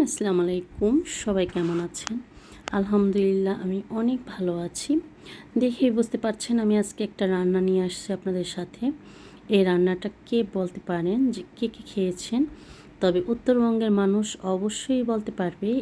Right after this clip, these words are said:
এটা হচ্ছে কাঁচা ডেউয়া। দেখেই বুঝতে পারছেন, ডেউয়া আমি প্রায় দশ বছর আগে এই রান্নাটা আমার এক বান্ধবীর বাসায় খেয়েছি। আমার কাছে এত মজা লেগেছে,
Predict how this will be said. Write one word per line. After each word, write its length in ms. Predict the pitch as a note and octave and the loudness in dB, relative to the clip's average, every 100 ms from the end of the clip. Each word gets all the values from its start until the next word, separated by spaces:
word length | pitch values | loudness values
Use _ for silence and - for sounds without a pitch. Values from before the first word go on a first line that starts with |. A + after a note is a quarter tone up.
| G#3+ | -4
এটা 160 | - F#3+ | -6 -4
হচ্ছে 280 | F#3 - G3 - | -6 -6 -8 -4
কাঁচা 260 | G3+ G3 A3+ F#3 | -4 0 -2 2
ডেউয়া। 420 | G3 F#3 F#3 F#3+ D4 - - - - - - | 4 4 4 4 2 -4 -20 -20 -20 -6 2
দেখেই 280 | A3 C4 B3 | 4 4 4
বুঝতে 260 | A3 G#3+ G3+ | 2 0 0
পারছেন, 420 | F3 - - G#3 D#4+ D#4+ A3 | -2 -2 -2 2 4 2 2
ডেউয়া 460 | G3 F#3+ F#3 F#3 F#3+ F#3+ - - | 2 2 2 2 2 -2 -4 -4
আমি 300 | E3 E3+ F3 F3+ - - | 0 2 2 0 -4 -8
প্রায় 240 | F#3 F3 D3+ | -4 -4 -4
দশ 240 | F#3+ A3 A#3+ - | 0 0 0 -2
বছর 320 | F#3+ F3+ - F3 E3 | -4 -2 -4 -4 -4
আগে 220 | D#3+ G3 C4+ - - - - - - | -2 -2 -2 -6 -20 -16 -10 -10 -2
এই 100 | F#3+ F3+ | 2 4
রান্নাটা 360 | F3 F3 F3+ A3 | 4 2 0 0
আমার 140 | G3+ F#3+ | 0 0
এক 100 | F#3 | -2
বান্ধবীর 380 | E3+ E3+ F3+ F3 | 0 0 2 0
বাসায় 300 | E3 - F3+ - | -2 -4 -6 -4
খেয়েছি। 460 | E3+ D#3 - - - - - - - - - | -4 -4 -8 -10 -12 -16 -20 -20 -20 -8 0
আমার 160 | A#3 A#3+ | 0 0
কাছে 140 | - - A3 | -4 -2 -2
এত 200 | G#3+ - | 0 4
মজা 440 | C#4 G#3 G3 A#3 A#3 | 6 6 4 2 0
লেগেছে, 400 | A#3 A3+ - | 0 0 -2